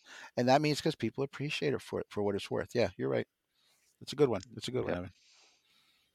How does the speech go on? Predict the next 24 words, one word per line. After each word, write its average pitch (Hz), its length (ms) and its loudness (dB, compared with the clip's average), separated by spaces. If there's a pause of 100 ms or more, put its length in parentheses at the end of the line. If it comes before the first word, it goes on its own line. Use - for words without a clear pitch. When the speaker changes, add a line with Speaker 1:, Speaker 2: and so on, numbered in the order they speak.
(580)
Speaker 1:
Um, 107 240 4 (1000)
I'll 165 160 12
go, 190 280 12 (100)
I 156 140 10
have 180 160 12
a, 131 60 4 (120)
I 139 80 10
have 160 160 12
a 139 40 2
couple 127 280 4
quick - 220 0
ones 107 140 2
that 107 80 4
we 110 120 2
can 104 100 -2
go, 110 160 8
like, 104 420 2
this, 156 180 4
this - 260 -2 (340)
really 165 360 8
quick, - 380 4 (360)
there's 120 340 6
a, 107 280 8 (1300)
it's, 110 260 2